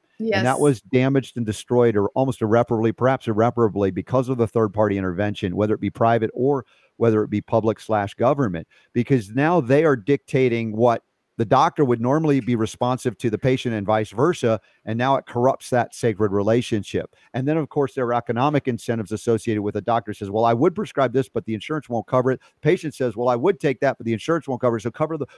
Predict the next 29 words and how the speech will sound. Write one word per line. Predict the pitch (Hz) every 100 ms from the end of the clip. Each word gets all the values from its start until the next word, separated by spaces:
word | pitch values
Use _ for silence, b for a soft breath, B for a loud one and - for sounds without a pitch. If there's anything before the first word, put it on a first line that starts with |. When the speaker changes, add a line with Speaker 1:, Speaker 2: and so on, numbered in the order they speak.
| b
Speaker 1:
what's | 180 -
covered, | 180 151 135
I'll | 120
take." | - 135 95 _ b b
And | 131
yet | 151
it | 139
could | - 139
be | 131
completely | 127 147 196 151
inappropriate | 143 123 117 107 110 110
and | - 165
even | 175 131
bankrupting. | 107 123 139 117 98 - 95 - b
And | 123
people | 151 160 151
are | 135
removed | 120 120 160 -
from | 139
the | 113
real | 101 143 156
costs | - 123 -
of | 101
medicine. | 123 147 - 110
When | 107
those | 107 139 147
things | 160 147 113
are | 151 208
removed, | 160 104 104